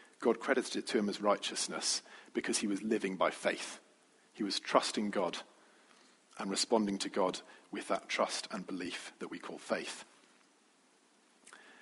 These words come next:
Well, given that God's promises are enduring, that response is still open to us today. I've got, there we go, nice, nice photo there of, photo, painting even, of Abraham looking up at the stars. Um,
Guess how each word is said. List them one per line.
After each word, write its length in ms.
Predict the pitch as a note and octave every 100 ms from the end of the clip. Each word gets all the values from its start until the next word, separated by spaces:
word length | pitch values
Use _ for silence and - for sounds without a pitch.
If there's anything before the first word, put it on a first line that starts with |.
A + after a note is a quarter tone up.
| - -
Well, 80 |
given 240 | A#2 D#3 D3+
that 120 | A2+
God's 220 | B2+ A#2+
promises 460 | - A#2 A2+ G#2+ G#2+
are 80 | G2
enduring, 520 | F#2+ A2+ G#2 F2 G2
that 260 | - B2+ - -
response 480 | A#2+ - A#2 G#2
is 60 | G#2+
still 220 | - A#2
open 200 | A2 - G2+
to 100 | G#2
us 100 | -
today. 380 | B2+ A#2 F#2 - - - - - -
I've 60 | -
got, 120 | - - - -
there 80 | E2+
we 60 |
go, 100 | E2+ - - -
nice, 280 | B2 - - B2
nice 320 | A#2 - - - -
photo 320 | - A#2+ G#2+
there 160 | G#2+ G2+
of, 160 | G2 - -
photo, 320 | - E2 -
painting 400 | - - A#2 -
even, 240 | F#2+ G#2+ A2+
of 100 | A2
Abraham 320 | A2 G#2+ G#2+
looking 240 | A2 -
up 120 | A2 -
at 40 |
the 80 | -
stars. 400 | - G2 G#2 - - - - - - - - - - - - - - - - - - - -
Um, 340 | - A#2+ A2+